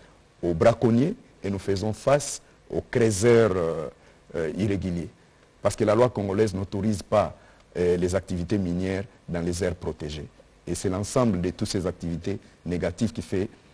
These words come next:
euh, créer beaucoup de groupes armés dans nos différentes aires protégées. Donc vous aurez la réponse. Et je pense que depuis six mois, il n'y a plus des actes de vandalisme dans,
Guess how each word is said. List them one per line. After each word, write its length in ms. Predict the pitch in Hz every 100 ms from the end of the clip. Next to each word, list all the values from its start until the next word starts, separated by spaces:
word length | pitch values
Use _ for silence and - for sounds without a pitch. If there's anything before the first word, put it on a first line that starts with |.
| _ _ _
euh, 280 | 95 90 87 85
créer 360 | 98 95 101 95
beaucoup 640 | 92 90 - 98 90 87 - - _ _ -
de 580 | 80 87 82 82 76 -
groupes 220 | 107 95
armés 440 | 85 82 85 87 82
dans 400 | 85 78 71 65 -
nos 100 | 80
différentes 600 | 78 - 85 85 85 90
aires 120 | 87
protégées. 440 | 80 80 - 71 - - -
Donc 120 | 104
vous 120 | 113 127
aurez 160 | 127
la 120 | 143
réponse. 420 | 101 90 113 127 - - _
Et 80 | 110
je 100 | 110
pense 240 | 110 156 -
que 100 | 131
depuis 320 | 117 - 131
six 420 | - - - 160
mois, 380 | 135 117 113 123 - - - _ -
il 60 |
n'y 100 | 92
a 80 | 107
plus 220 | - 127
des 220 | 127 110 117
actes 220 | 110 -
de 100 | 92
vandalisme 760 | 95 92 87 92 95 82 85
dans, 460 | 78 80 80 80 76